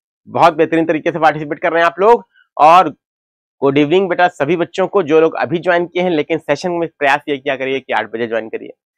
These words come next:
ठीक है। चलिए, तो पखावज कार्तिक जी लिख रहे हैं, हिमांशु जी ने सी लिखा है, चार्लिन जी ने बी लिखा है, राहुल जी ने ए लिखा है, very good, आकाश जी ने ए लिखा है बेटा, अमृता जी ने ए लिखा है, बहुत बढ़िया, ठीक है। निधि जी ने यहाँ पर ए लिखा है,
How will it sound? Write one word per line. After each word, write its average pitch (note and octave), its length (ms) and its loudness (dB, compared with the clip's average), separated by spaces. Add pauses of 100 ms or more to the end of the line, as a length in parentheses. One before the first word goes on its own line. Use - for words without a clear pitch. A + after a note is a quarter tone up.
(240)
ठीक D#3+ 120 0
है। B3 120 6 (540)
चलिए, B2+ 220 2
तो B2 100 -8 (120)
पखावज F3 520 2
कार्तिक D3 340 -2
जी D3 60 0
लिख C#3 180 -4
रहे E3 80 0
हैं, D#3+ 80 2
हिमांशु C3+ 320 -2
जी C#3 100 -4
ने B2+ 80 -4
सी D3+ 180 -8
लिखा D#3 220 -6
है, D#3+ 100 0
चार्लिन B2+ 320 -2
जी B2+ 100 -6
ने A#2+ 80 -6
बी A#2 160 -8
लिखा D#3 220 -4
है, D3+ 80 2
राहुल B2 240 0
जी C3 100 -8
ने C3+ 120 -6
ए B2 140 -6
लिखा C#3 220 -2
है, G3 260 2 (480)
very C3 300 4
good, G#3 260 4 (1160)
आकाश D#3+ 380 4
जी D#3+ 120 0
ने E3+ 100 4
ए C#3 140 0
लिखा D#3+ 220 -2
है D#3+ 140 -2
बेटा, D3+ 220 -2
अमृता B2+ 360 -4
जी B2+ 140 -4
ने C3+ 100 -4
ए A#2+ 160 -10
लिखा C3+ 220 -10
है, C#3 100 -8
बहुत A#2+ 220 -4
बढ़िया, C#3 320 -4 (460)
ठीक C3+ 160 -8
है। F#3 200 4
निधि B2 320 -4
जी C#3 120 -2
ने C#3 80 0
यहाँ B2+ 140 -2
पर - 140 -10
ए B2 140 -4
लिखा C#3 220 -4
है, D#3 200 -4